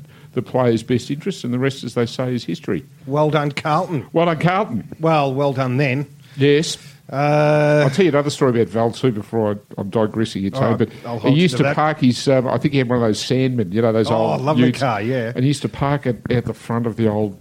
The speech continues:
Speaker 2: the entrance to the old football club here, uh, facing Royal Parade.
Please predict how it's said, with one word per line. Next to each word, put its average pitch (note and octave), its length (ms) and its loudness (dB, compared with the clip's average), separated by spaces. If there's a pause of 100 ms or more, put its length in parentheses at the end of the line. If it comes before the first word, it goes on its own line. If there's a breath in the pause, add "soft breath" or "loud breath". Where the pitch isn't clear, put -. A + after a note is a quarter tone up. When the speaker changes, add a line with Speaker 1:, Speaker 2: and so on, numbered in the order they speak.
Speaker 2:
the B2 100 -2
entrance G#2 320 -6
to A2+ 60 -6
the G#2+ 80 2
old G#2 160 0
football B2 320 -2
club G2+ 280 -6
here, A2 360 -2 (180)
uh, G2+ 140 -4
facing G#2+ 400 -4
Royal G#2+ 180 -2
Parade. A2 480 -2